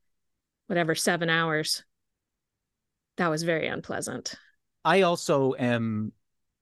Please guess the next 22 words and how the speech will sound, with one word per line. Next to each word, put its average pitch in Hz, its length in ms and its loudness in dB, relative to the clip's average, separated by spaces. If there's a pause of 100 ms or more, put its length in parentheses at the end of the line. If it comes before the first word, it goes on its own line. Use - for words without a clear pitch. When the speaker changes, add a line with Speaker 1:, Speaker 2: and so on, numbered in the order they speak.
Speaker 2:
the 139 100 2
type 127 220 0
of 110 100 -6
person 113 300 0
where 110 120 2
if 104 100 -8
I'm, 107 200 2
like, 98 180 0
a 104 40 -4
fa-, - 240 -4
at 110 140 2
a 101 40 -4
fast 101 320 -2
food 104 160 -4
place 95 300 -2
and 104 80 -2
there's 101 200 -2
one 98 300 -2
table 98 480 -2
and 92 120 -4
it's 90 180 -6
dirty, 92 720 -2